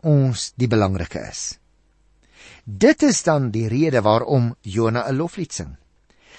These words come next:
Sy danklied aan sy God. Jy en ek moet ook begin leer om weg te kyk van ons probleme en vir God raak te sien. Net 'n ware kyk op God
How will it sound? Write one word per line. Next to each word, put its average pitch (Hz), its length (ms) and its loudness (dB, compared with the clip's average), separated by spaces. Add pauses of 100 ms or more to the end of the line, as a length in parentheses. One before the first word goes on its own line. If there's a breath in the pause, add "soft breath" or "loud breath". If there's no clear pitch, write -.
Sy 165 280 4
danklied 123 580 0
aan 104 120 -6
sy 98 140 -6
God. - 400 -10 (960 loud breath)
Jy 220 300 2
en 277 140 -4
ek 185 340 -2 (400)
moet 170 280 2
ook 285 440 0
begin 165 320 2
leer 170 360 2
om 147 180 -2
weg 180 220 0
te 165 100 -4
kyk - 280 -2
van 147 180 -4
ons 131 140 -6
probleme 120 680 0 (880 soft breath)
en 165 200 4
vir 170 160 0
God - 300 -2
raak 98 280 -2
te - 100 -12
sien. 90 300 -8 (1120 soft breath)
Net 160 520 2 (240)
'n 135 240 4
ware 262 460 2
kyk 202 340 -2
op - 140 -8
God - 380 -6